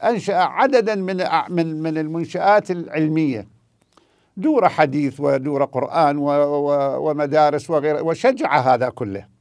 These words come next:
إن لم ينشئه فقد شجعه. هذا كله كان يعني يمثل خلقًا حقيقة يندر أن يجتمع في هذا، يتفقد ال-، الأرمل وال-، وال-، والمريض و-، و-، ويرعى العلم و-،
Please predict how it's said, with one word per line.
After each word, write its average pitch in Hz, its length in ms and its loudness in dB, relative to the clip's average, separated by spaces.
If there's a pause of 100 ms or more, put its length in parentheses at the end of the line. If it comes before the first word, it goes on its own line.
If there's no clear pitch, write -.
(280)
إن 131 120 -4
لم 180 160 -4
ينشئه 185 640 0
فقد 160 240 -4
شجعه. 156 640 -2 (1040)
هذا 175 300 2
كله 151 460 -2
كان 135 480 -2 (140)
يعني 117 500 -6
يمثل 123 640 -8
خلقًا 151 540 -4
حقيقة 139 640 -8 (320)
يندر 156 460 0
أن 143 60 2
يجتمع 139 640 0
في 131 180 -4
هذا، 117 420 0
يتفقد 156 580 2
ال-، 143 180 0 (500)
الأرمل 180 640 6
وال-، 131 400 -2
وال-، 127 380 -4
والمريض 131 760 0
و-، 175 80 -2
و-، 131 600 0
ويرعى 131 440 2
العلم 175 460 -2
و-، 135 320 2